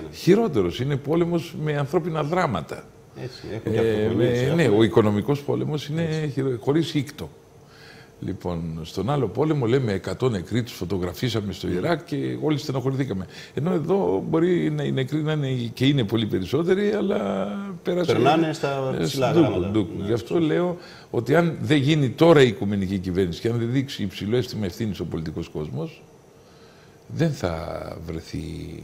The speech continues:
Speaker 2: άκρη. Και μάλιστα αντί αισθήματος ευθύνης τώρα έχουμε κάτι χειρότερο ακόμη. Έχουμε τε-,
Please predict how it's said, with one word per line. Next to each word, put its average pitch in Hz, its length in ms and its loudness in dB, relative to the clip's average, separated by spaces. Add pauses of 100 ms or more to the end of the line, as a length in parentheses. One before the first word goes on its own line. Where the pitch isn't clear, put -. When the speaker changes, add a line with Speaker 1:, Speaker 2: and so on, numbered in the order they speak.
(920)
Speaker 2:
άκρη. - 380 -10 (800)
Και - 120 0
μάλιστα 143 340 2
αντί 117 200 2
αισθήματος 156 520 0
ευθύνης 131 400 -2
τώρα 123 220 0
έχουμε 143 300 -4
κάτι 143 300 -4
χειρότερο 123 540 -4
ακόμη. 85 420 -10
Έχουμε 123 260 -6
τε-, - 120 -12